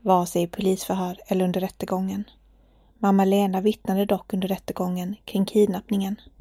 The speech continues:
Han kom hem och det var något konstigt. Och sen var han borta i några dagar. Han hade rispor i ansiktet och jag blev jätteorolig.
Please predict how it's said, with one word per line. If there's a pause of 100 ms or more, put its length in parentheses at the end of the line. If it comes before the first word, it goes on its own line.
(1120)
Han
kom
hem
och
det
var
något
konstigt. (240)
Och
sen
var
han
borta
i
några
dagar. (640)
Han
hade
rispor
i
ansiktet
och
jag
blev
jätteorolig.